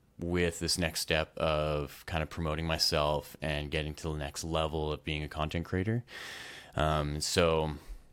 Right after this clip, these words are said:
the time that I have and the space that I have for any of that is mainly through and with my podcast. Uh, I'm just,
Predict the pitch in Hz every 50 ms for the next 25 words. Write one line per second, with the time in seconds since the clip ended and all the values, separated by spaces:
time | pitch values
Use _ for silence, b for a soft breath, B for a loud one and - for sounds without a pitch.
0 | - - - - - - - 78 80 80 80 78 78 78 78 76 76 76 76 73
1 | - B B B B B B B B B B B _ - - - 104 101 101 101
2 | 101 101 98 95 87 82 82 85 85 85 85 82 82 80 78 80 80 78 - -
3 | - 85 80 78 - 82 73 71 80 78 76 73 76 - - - - 85 78 76
4 | 78 78 76 73 73 71 73 71 B B B B B B B - 95 104 110 110
5 | 110 101 101 110 110 113 - - 90 82 78 80 85 87 87 87 87 87 85 80
6 | - - - 78 80 78 76 73 73 73 73 73 - B B B B B B B
7 | 82 82 78 78 73 - - 73 71 - - - 76 76 - - 80 78 73 69
8 | - - - - 69 73 71 73 71 69 - - 76 78 73 78 - - -